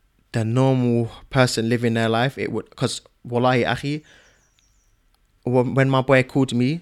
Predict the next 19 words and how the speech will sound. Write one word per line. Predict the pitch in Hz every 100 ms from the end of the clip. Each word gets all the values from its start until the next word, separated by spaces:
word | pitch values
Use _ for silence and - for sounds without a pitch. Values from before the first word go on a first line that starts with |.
| _ -
in | 123
the | 120
morning | 120 120
and | 117
said, | 123
"Akhi, | 104 113 120
is | 107
your | 107
family | 127 123 113
okay?" | 110 120
Because | 110 - 110
obviously | 113 113 110
my |
wife | 107 117 120
is | 104 - - _ _ _ _ -
in | 110
Australia, | 101 110 120 113 101 107
from | - 113
Australia. | 110 110 104 107